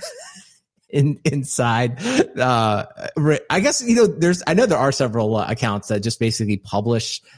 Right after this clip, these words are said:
uh, emails that have been found in court documents, but there's, there's some, just some gems about, like, um, some SolarWinds security engineers basically just discussing how little security SolarWinds has. So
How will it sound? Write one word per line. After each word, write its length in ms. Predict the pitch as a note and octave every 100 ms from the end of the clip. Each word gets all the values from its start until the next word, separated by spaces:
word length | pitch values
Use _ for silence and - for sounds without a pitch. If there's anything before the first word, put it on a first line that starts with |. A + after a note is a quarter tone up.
| _
uh, 160 | G#2 -
emails 640 | A2 A2+ A2+ A2+ A#2+ - G#2+
that 180 | G2+
have 120 | A2 G#2
been 180 | G2+
found 340 | F#2 G2+ G#2+ G#2+
in 60 | G2+
court 180 | A2 G#3
documents, 440 | G#2 A2+ G#2 -
but 120 | G#2+
there's, 200 | A2 G2+ - A#2
there's 180 | B2
some, 200 | G#2+ G#2 - _ -
just 260 | A#2+ -
some 320 | A#2 G2+ G2+ A2
gems 520 | G#2 A2 G#2 F2+ -
about, 320 | A2 G2+ G2
like, 280 | G#2+ G2 - - - -
um, 340 | G#2+ G2 F#2+
some 220 | - B2+ B2
SolarWinds 420 | C#3+ C#3 B2+ A#2+
security 340 | A#2 B2+ A#2
engineers 460 | A2 G2 G#2+ G2+ -
basically 480 | G#2+ G2+ G2 G2+ G2
just 480 | F#2 - - G2+
discussing 720 | - G#2 A2 F#2 - F#2+ F#2+ - _ -
how 100 | A2+
little 240 | A#2 A2+
security 480 | - G2+ - G2 F#2+
SolarWinds 520 | E2 F#2 F#2 F2 F2
has. 300 | F2 D#2 D2+
So 320 | - G2+ F2+